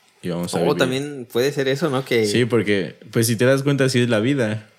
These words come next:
Speaker 1: Por ejemplo, con la peste negra murieron muchas personas, pero también hubo personas más fuertes a ese virus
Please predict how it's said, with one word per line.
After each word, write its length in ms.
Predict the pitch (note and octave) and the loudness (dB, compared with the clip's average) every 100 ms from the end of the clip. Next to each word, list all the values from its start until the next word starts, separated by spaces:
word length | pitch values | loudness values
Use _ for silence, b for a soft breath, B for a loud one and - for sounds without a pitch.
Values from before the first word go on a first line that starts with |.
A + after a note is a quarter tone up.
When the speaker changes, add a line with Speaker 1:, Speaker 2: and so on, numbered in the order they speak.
| _ _ - | _ _ -2
Speaker 1:
Por 120 | G2 | 0
ejemplo, 360 | G#2 A2 G#2+ F#2 | 0 2 0 0
con 160 | F#2+ | -2
la 140 | F#2 F2 | -2 -2
peste 280 | G#2 - A#2 | -2 -2 -4
negra 400 | A2 G2+ A#2+ F3 b b b b | -2 -4 -4 -8 b b b b
murieron 500 | F#2+ G2 G2+ G2+ F2 - | -2 0 0 0 -4 -6
muchas 360 | G2+ G2 A2 | -4 -2 -4
personas, 440 | G#2+ G2 G#2 G2 A2+ | -2 -4 -2 -4 -4
pero 280 | - F#2+ F2+ | 0 0 0
también 320 | F2+ F#2+ G2+ | -2 0 0
hubo 320 | G2+ G#2 F2 | 2 2 0
personas 520 | G2+ F#2+ G2 F#2+ G2+ | -2 -2 -2 -2 -2
más 240 | F2 E2+ - | -2 -4 -4
fuertes 480 | - F2 E2+ F2 | -2 -2 -2 -4
a 80 | F2 | -2
ese 180 | F2 G#2 | -2 -2
virus 380 | G2 F#2+ B2 - | 0 0 -2 -6